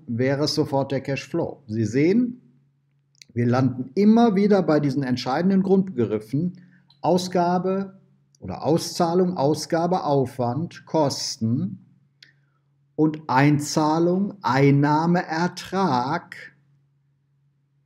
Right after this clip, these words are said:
Das sind entscheidende Größen. Und die Unterschiede zu verstehen ist nun mal zentral. Ja, wir haben also bei dem Jahresüberschuss den Saldo aus Ertrag und Aufwand, aber eben nicht den Saldo aus Einzahlung minus Auszahlung.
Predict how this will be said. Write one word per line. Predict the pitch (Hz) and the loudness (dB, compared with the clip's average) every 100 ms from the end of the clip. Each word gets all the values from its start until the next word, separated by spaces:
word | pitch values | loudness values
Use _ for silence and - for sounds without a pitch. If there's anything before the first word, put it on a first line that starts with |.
| _ _ _ _ _ _ _ _ _ _ _ | _ _ _ _ _ _ _ _ _ _ _
Das | - 135 | -4 0
sind | 180 180 | 2 2
entscheidende | 165 151 170 175 | 2 0 2 2
Größen. | 170 185 160 - - - | 2 2 0 -4 -14 -6
Und | 131 131 | 0 2
die | 175 | 4
Unterschiede | 208 214 180 - 139 127 | 4 4 4 2 0 0
zu | - 117 | -4 -6
verstehen | 117 - 143 143 - | -4 0 0 -2 -4
ist | 156 151 - - - | -4 -4 -8 -10 -2
nun | 135 135 135 | 0 2 2
mal | 120 120 | 2 0
zentral. | 117 117 107 110 90 - _ _ _ _ _ _ _ _ _ _ | -2 -6 -6 -10 -14 -16 _ _ _ _ _ _ _ _ _ _
Ja, | 127 190 156 | -6 -2 0
wir | 143 | 2
haben | 131 226 233 | 4 4 4
also | 165 165 165 | 2 2 2
bei | 147 | 4
dem | 143 151 | 4 4
Jahresüberschuss | 202 208 151 135 131 156 | 2 2 2 0 0 -2
den | - 139 | 2 2
Saldo | 120 135 170 175 | 4 2 2 2
aus | 143 147 | -2 -4
Ertrag | 131 143 143 | -6 -4 -2
und | 135 - | -2 -2
Aufwand, | 143 175 190 180 | -2 -2 -2 -4
aber | 139 143 | -4 -4
eben | 143 135 143 147 | -4 -2 0 0
nicht | 202 - - - 135 | 0 -4 -18 -10 -4
den | 131 | -2
Saldo | 120 135 156 165 | 2 2 2 0
aus | 131 127 - | -2 -6 -6
Einzahlung | 131 143 139 143 131 127 127 | -4 -2 -4 -2 0 2 2
minus | 123 123 120 120 | 2 2 0 0
Auszahlung. | 135 139 - 107 73 71 | -4 -4 -8 -10 -10 -16